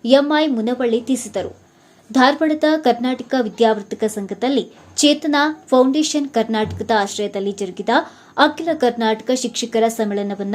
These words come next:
ಸಸಿಗೆ ನೀರೆರೆಯುವುದರ ಮೂಲಕ ಉದ್ಘಾಟಿಸಿ, ಶಿಕ್ಷಕರು ಭವಿಷ್ಯದ ಪೀಳಿಗೆಯನ್ನ ತಮ್ಮ ಜ್ಞಾನದಿಂದ ಶ್ರೀಮಂತಗೊಳಿಸುವ ಮೂಲಕ ದೇಶದ ಅಡಿಪಾಯವನ್ನ ನಿರ್ಮಿಸುವಲ್ಲಿ ಅತ್ಯಂತ ನಿರ್ಣಾಯಕ ಪಾತ್ರವನ್ನ ವಹಿಸುತ್ತಾರೆ ಎಂದರು.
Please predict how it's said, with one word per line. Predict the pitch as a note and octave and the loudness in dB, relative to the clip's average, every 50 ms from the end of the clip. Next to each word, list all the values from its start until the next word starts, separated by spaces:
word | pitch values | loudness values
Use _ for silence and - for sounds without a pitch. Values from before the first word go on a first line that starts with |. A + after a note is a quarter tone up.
| A#3 C4 | -2 -2
ಸಸಿಗೆ | C4+ - A#3 A3 A3+ C#4+ C#4+ D4 D4+ D4 | 0 -2 -2 -2 -2 -4 -2 0 0 2
ನೀರೆರೆಯುವುದರ | C4 A3+ G#3+ G#3+ G#3 G#3 G3 G#3 G3 G#3 G3+ G#3+ G3+ G3 | 2 2 2 2 0 0 -2 -4 -6 -6 -4 -4 -2 -2
ಮೂಲಕ | F#3+ G3 G3+ G3 G3 - A3 | -2 -4 -6 -8 -4 -2 0
ಉದ್ಘಾಟಿಸಿ, | G#3+ G3+ G3 G3 - G#3+ G#3 G3 B3 C4+ - - B3 - - - - - - - - - - - | 0 0 -2 -4 -6 -6 -4 -4 -4 -4 -2 -2 -2 -2 -2 -6 -20 -20 -20 -20 -20 -20 -10 -4
ಶಿಕ್ಷಕರು | - - E4+ D#4 D#4 - F#4 - - C#4+ C4+ D4 E4+ - - _ _ _ - | 0 2 2 2 2 0 -2 0 2 2 2 2 0 -4 -10 _ _ _ 4
ಭವಿಷ್ಯದ | C4+ D4 D#4+ E4 - F4+ E4 - D4+ C4+ | 4 6 4 4 0 0 2 2 4 2
ಪೀಳಿಗೆಯನ್ನ | B3+ - A3+ A3 A3 A3 A#3 A#3 A3 A3 A#3 C4 C#4+ | 2 0 -2 -2 -2 0 0 0 2 2 2 0 0
ತಮ್ಮ | C#4+ - B3 A3 G#3+ A3 | 2 0 0 2 2 0
ಜ್ಞಾನದಿಂದ | G#3+ A3 A3 A3+ A#3+ C4 D4 D4 D4 B3+ B3 A#3+ B3 | 0 0 0 0 0 0 -2 -2 -4 -4 -2 -2 -2
ಶ್ರೀಮಂತಗೊಳಿಸುವ | B3 B3 - A3 G#3 G#3 G#3 G3+ G#3+ G#3 G#3+ G#3 G3+ - - - G#3+ G3+ G3 | -2 -2 -4 -4 -4 -4 -4 -4 -4 -2 -2 -2 -4 -4 -6 -6 -6 -4 -4
ಮೂಲಕ | G3 G#3 B3 D4 D#4+ D#4+ - A3 - - - - - - - G#3 G3+ | -4 -2 0 0 0 0 0 -2 -2 -4 -10 -20 -18 -14 -4 2 4
ದೇಶದ | D4+ E4 D4+ - D4+ - A#3+ | 4 4 4 2 2 2 2
ಅಡಿಪಾಯವನ್ನ | G#3+ A3+ A3 A3 A3+ A#3+ A#3 B3 C4+ C4 C4+ A#3 A#3+ A#3+ A#3 | 2 2 0 2 2 4 4 4 2 0 -2 -2 -2 -2 -2
ನಿರ್ಮಿಸುವಲ್ಲಿ | G#3 G3 F#3+ G3 G#3 G#3 - - G#3+ G#3+ G#3+ A3 B3 | -4 -4 -6 -6 -8 -8 -8 -4 -2 -2 0 0 -2
ಅತ್ಯಂತ | A#3+ - - A#3+ A#3+ - - D#4 D4+ D4+ - A#3+ G#3+ | -4 -4 -6 -8 -6 -4 -2 -2 -2 0 2 2 2
ನಿರ್ಣಾಯಕ | G3+ G3+ G3+ G#3+ A3 C4+ C4+ C4 C4 - | 2 0 -2 0 2 2 2 2 2 0
ಪಾತ್ರವನ್ನ | B3+ A#3 - G#3 G3+ - G#3 G#3 G#3+ G#3 G#3 A3+ | 0 0 0 0 -2 -2 -6 -6 -6 -4 -4 -2
ವಹಿಸುತ್ತಾರೆ | A3 G#3 G3 - A3 - - G3+ F#3+ G3 A3 B3 | -2 -2 -4 -4 -8 -8 -6 -6 -4 -2 -2 -2
ಎಂದರು. | C4 A3 G3+ F3+ - | -2 -2 -4 -8 -10